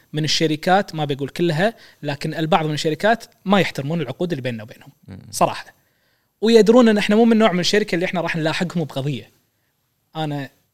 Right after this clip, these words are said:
Speaker 1: نوعي دش سالم، اطلع سالم. أنا أدري إن يوم من الأيام إنك أنت راح تدفع لي فلوسي، لأن أدري إنك أنت ما راح توكل عيالك فلوس حرام.
Speaker 2: مهم.
Speaker 1: نرد حق الموضوع، دشينا الإعلان، صورنا الإعلان، أنا مو مستلم ولا فلس. أنا داش إعلان،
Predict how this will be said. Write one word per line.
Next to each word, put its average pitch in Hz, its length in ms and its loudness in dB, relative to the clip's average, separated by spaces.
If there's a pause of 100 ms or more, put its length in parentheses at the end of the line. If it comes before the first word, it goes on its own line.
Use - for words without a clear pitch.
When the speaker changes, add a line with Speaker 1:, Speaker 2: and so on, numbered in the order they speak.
(140)
Speaker 1:
نوعي 139 340 -4
دش 143 180 -8
سالم، 214 300 -2
اطلع 131 160 -6
سالم. - 280 -14 (1600)
أنا 165 220 0
أدري 151 200 2
إن 147 80 0
يوم 175 160 -2
من 165 60 -2
الأيام 196 220 -2
إنك 196 200 -6
أنت 185 140 -6
راح 156 120 -8
تدفع 180 320 -2
لي 208 180 -4 (100)
فلوسي، 160 320 -6
لأن 254 160 -6
أدري 220 240 -2
إنك 202 160 -4
أنت 233 440 0 (760)
ما 233 100 2
راح - 100 0
توكل 165 480 -2
عيالك 175 380 0
فلوس 160 200 -4
حرام. 127 200 -10 (160)
Speaker 2:
مهم. 98 220 -18 (800)
Speaker 1:
نرد 208 200 0
حق 143 160 -4
الموضوع، 127 400 -4 (240)
دشينا 139 340 -4
الإعلان، 120 320 -6
صورنا 139 380 -6
الإعلان، 143 320 -4
أنا 151 200 -4
مو 170 140 0
مستلم 175 420 -2 (720)
ولا 170 160 4
فلس. - 320 -10 (360)
أنا 131 100 -14
داش 147 240 -6
إعلان، 190 340 -2